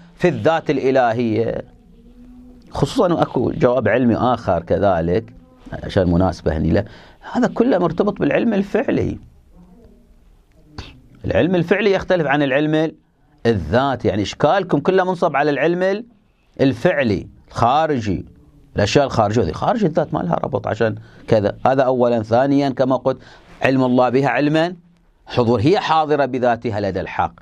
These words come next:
لا صورها لا كذا إلى غير ذلك. قال: "الحصول <clears throat> عند المجرد على ما تقدم، ولا ريب في أن الأشياء كلها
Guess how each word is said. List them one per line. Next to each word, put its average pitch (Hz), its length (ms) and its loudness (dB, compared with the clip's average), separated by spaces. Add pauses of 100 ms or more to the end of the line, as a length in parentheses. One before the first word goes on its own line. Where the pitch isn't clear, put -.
(120)
لا 123 160 2
صورها 113 580 0
لا 110 140 0
كذا - 260 -4
إلى - 180 -2
غير 78 300 -6
ذلك. 53 500 -2 (1400)
قال: 151 260 2
"الحصول 135 560 0 (120)
<clears throat> 160 140 0
عند 123 220 2
المجرد 123 640 0
على 104 280 0
ما 92 160 -4
تقدم، 85 640 -4
ولا 110 640 2
ريب 104 520 -2 (1080)
في 104 420 2
أن 101 260 2
الأشياء 98 960 0
كلها 98 760 0